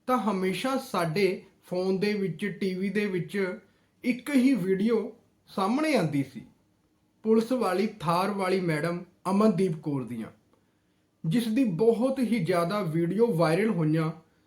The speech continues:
ਕਿ ਜੋ ਨਸ਼ੇ ਦੇ ਤੌਰ ਤੇ, ਚਿੱਟੇ ਦੇ ਤੌਰ ਤੇ ਗ੍ਰਿਫਤਾਰ ਕੀਤੀ ਗਈ ਹੈ, ਜਿਸ ਨੂੰ ਪੁਲਿਸ ਦੇ ਵੱਲੋਂ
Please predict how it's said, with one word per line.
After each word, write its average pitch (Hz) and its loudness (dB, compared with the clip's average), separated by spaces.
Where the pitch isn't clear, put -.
ਕਿ 214 -2
ਜੋ 226 4
ਨਸ਼ੇ 196 2
ਦੇ 262 0
ਤੌਰ 185 2
ਤੇ, 170 -4
ਚਿੱਟੇ 196 -2
ਦੇ 233 -2
ਤੌਰ 190 -4
ਤੇ 185 -4
ਗ੍ਰਿਫਤਾਰ 208 0
ਕੀਤੀ 165 -2
ਗਈ 120 -2
ਹੈ, - -12
ਜਿਸ 214 0
ਨੂੰ 285 2
ਪੁਲਿਸ 220 -4
ਦੇ 247 4
ਵੱਲੋਂ 202 -4